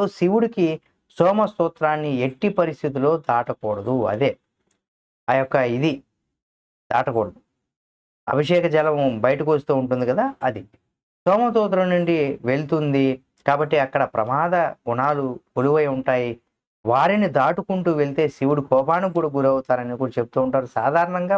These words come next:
ప్రతి శివాలయంలో శివుడి లింగానికి ఎదురుగా నందీశ్వరుడు విగ్రహం ఉంటుంది. అయితే ప్రదక్షిణ చేసే సమయంలో శివుడికి నందికి మధ్య నుంచి ఎట్టి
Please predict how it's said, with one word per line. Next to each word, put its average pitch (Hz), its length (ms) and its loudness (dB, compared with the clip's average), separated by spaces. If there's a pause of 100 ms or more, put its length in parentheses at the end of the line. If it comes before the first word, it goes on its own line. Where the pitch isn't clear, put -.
ప్రతి 185 220 -2 (100)
శివాలయంలో 156 580 0 (580)
శివుడి 240 360 4
లింగానికి 165 460 0 (100)
ఎదురుగా 170 320 2 (100)
నందీశ్వరుడు 160 560 -2 (140)
విగ్రహం 143 400 0 (140)
ఉంటుంది. 131 360 0 (760)
అయితే 180 220 2 (140)
ప్రదక్షిణ 208 400 0 (140)
చేసే 185 280 0 (120)
సమయంలో 147 400 0 (180)
శివుడికి 214 520 0 (680)
నందికి 202 380 2 (100)
మధ్య 147 260 0 (840)
నుంచి 175 360 2 (520)
ఎట్టి 220 200 -2